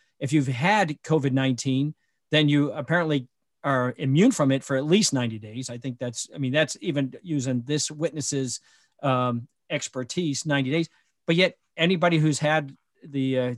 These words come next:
covid nineteen still has to wear a mask <laughs> during that, the two hundred something thousand people that had covid nineteen in Pennsylvania,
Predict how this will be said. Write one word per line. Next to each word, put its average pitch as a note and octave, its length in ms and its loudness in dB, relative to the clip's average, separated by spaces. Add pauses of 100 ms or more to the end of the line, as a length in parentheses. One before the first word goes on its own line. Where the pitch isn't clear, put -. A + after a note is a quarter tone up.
(120)
covid D3+ 200 -2
nineteen E3+ 260 0
still G3 160 2
has F#3 140 4
to E3+ 80 -2
wear D#3+ 140 4
a C#3+ 40 6
mask A3 420 0
<laughs> - 20 -20
during D#3+ 260 -2
that, D3 160 4 (180)
the F3 80 -2
two G3+ 220 4
hundred F#3+ 260 2
something F3+ 240 -2
thousand E3 400 2
people D3 460 -2 (240)
that E3 100 0
had D#3 240 4
covid E3+ 300 4
nineteen D#3 500 2
in D3 120 2
Pennsylvania, D#3 720 0